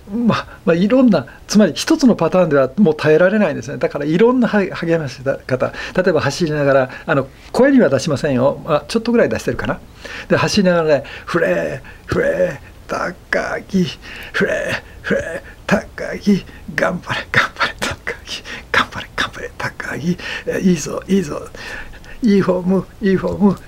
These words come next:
慢しろよ。もうちょ-、もうちょっとでゴールだよ」なんていう、いろんなパターンを変えながら、もうパターンを十とか二十とか三十ぐらいの得意パターンがあって、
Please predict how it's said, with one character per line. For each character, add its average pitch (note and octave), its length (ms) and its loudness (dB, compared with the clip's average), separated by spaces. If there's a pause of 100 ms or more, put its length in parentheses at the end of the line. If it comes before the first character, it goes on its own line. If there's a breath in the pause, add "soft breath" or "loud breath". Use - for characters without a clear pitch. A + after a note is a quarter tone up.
慢 F3+ 320 0
し - 100 -4
ろ - 120 -2
よ。 F3+ 160 0 (120)
も F3+ 100 4
う F3 40 2
ち F3 140 -2
ょ-、 - 20 -6 (180 loud breath)
も A3 120 6
う G#3+ 80 2
ち A3+ 80 2
ょ - 20 -2
っ - 20 -2
と G3+ 80 0
で F#3 100 2
ゴ G3 200 6
ー F#3 40 4
ル F3 80 2
だ F3+ 100 6
よ」 G3+ 180 6
な G3+ 140 6
ん F#3 80 -4
て F#3 80 4
い E3 80 4
う、 F#3 160 2
い G#3+ 100 6
ろ E4 140 2
ん E4 160 0
な D4 100 6
パ A3+ 140 0
タ A3+ 100 2
ー A3 80 6
ン F3 60 2
を C#3+ 40 -4
変 D#3+ 160 0
え - 40 0
な D#3 100 0
が D3 100 2
ら、 C#3 260 4
も E3+ 160 2
う - 40 -12
パ E3 120 -2
タ G#3+ 100 2
ー G3 80 4
ン - 20 4
を D#3+ 80 4
十 F3+ 240 2
と F3+ 120 -2
か C#3 100 -2
二 E3 160 2
十 F3 160 4
と C#3+ 100 -2
か C3 140 -2
三 D3 180 0
十 E3 160 0
ぐ F#3+ 80 2
ら F#3 140 4
い - 40 2
の C#3 120 -2
得 - 260 -4
意 C#3+ 60 -2
パ - 120 -8
タ - 100 -6
ー - 100 -8
ン - 20 0
が D3+ 60 4
あ - 20 -6
っ - 60 -8
て、 D3+ 220 -2